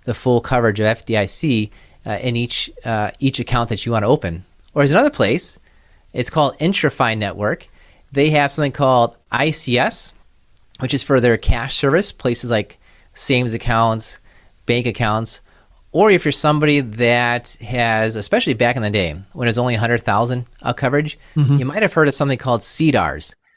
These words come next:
Speaker 1: C D A R S. It's the same, uh, company, the IntraFi Network, that puts this together. But you walk into your one bank, your one bank branch, and they'll take your deposits, but they won't hold it there. They'll move it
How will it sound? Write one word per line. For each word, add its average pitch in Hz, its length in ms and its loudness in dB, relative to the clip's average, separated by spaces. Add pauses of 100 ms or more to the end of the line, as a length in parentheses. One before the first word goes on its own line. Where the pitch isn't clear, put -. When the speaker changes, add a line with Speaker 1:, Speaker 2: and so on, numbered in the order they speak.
Speaker 1:
C 170 280 -4
D 156 240 -2
A 139 240 2
R 123 340 2
S. 101 260 -4
It's 107 120 -12
the 113 80 -6
same, 165 400 0 (460)
uh, 110 220 -2
company, 131 520 2
the 135 100 -2
IntraFi 120 420 -2
Network, 117 380 0
that - 160 -6
puts - 160 -4
this 117 140 -8
together. 107 460 0 (380)
But 135 220 -2
you 190 100 -2
walk 190 220 4
into 160 200 0
your 135 100 4
one 165 220 2
bank, 131 360 0 (460)
your 123 160 0
one 170 200 4
bank 170 260 4
branch, 139 460 0 (420)
and 123 260 -2
they'll 156 360 4
take 202 400 -2
your 175 120 2
deposits, 151 580 0
but 127 100 -4
they 147 100 4
won't 185 180 -2
hold 175 240 2
it 135 120 0
there. 143 360 2 (340)
They'll 165 180 2
move 170 220 0
it - 200 -4